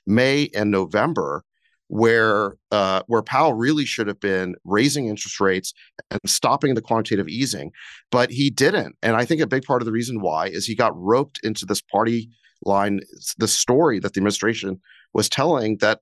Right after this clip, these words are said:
inflation was transitory. So in other words, in order for him to successfully be reconfirmed, he had to get along with what the administration was saying. So the administration affected Fed policy in a major way last year.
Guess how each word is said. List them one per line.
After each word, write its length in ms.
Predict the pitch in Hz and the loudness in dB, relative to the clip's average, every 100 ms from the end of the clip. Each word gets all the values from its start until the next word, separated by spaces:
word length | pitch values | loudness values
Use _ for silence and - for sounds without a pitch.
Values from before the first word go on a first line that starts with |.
| _ | _
inflation 420 | 113 101 123 120 | -4 0 0 0
was 80 | 127 | -4
transitory. 720 | - 143 208 214 98 80 69 - - - - | -2 0 0 -4 -2 -2 -4 -10 -20 -20 -4
So 140 | - | 2
in 80 | 135 | 4
other 140 | 175 | 4
words, 260 | 143 120 117 | 4 2 2
in 60 | 117 | 0
order 160 | 139 | 0
for 160 | 143 120 | -2 -2
him 200 | 117 113 | -2 -2
to 240 | 113 98 - - | 0 0 -2 -8
successfully 500 | - - 120 - 113 | -4 -2 -2 -2 -4
be 160 | 101 | -2
reconfirmed, 760 | 101 113 101 90 143 156 107 95 - - - | -2 -2 -4 -4 0 2 0 -6 -14 -20 -2
he 120 | 143 | 0
had 120 | 151 | 2
to 80 | 151 | 0
get 120 | 135 | 0
along 360 | 110 117 117 104 | 2 2 2 0
with 180 | 101 - - - | -4 -8 -20 -6
what 200 | 104 117 | -4 -2
the 80 | |
administration 480 | 107 101 - 101 - | -2 -2 -2 -4 -4
was 140 | 82 - | -4 -2
saying. 340 | 107 101 85 | -2 -2 -4
So 320 | - 110 107 - - - - | -2 0 -2 -6 -20 -14 0
the 60 | |
administration 720 | 143 160 196 151 147 135 110 101 _ _ | 2 2 0 -2 -2 -2 -2 -6 _ _
affected 580 | - - 147 151 120 98 | -4 0 -2 0 -2 -2
Fed 280 | - 127 - | 0 0 0
policy 580 | 120 127 131 104 92 82 | -2 -2 -2 -6 -8 -4
in 80 | |
a 80 | 98 | -2
major 400 | 95 104 117 113 | 0 0 0 0
way 220 | 90 98 | -2 -2
last 340 | 95 80 78 - | 0 -2 -4 -6
year. 240 | 78 73 | -6 -6